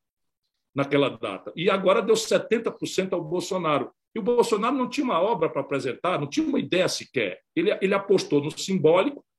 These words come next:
que é a negação da corrupção, virou um grande apologista do combate à corrupção,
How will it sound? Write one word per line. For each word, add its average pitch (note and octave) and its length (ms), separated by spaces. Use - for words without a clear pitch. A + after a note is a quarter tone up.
que F#3 200
é D#3 40
a D3+ 60
negação F#3 640
da F#3+ 120
corrupção, C#3+ 680
virou C3+ 220
um A#2 160
grande C#3+ 480
apologista D3+ 800
do C3+ 140
combate A#2 460
à A2 40
corrupção, E3+ 720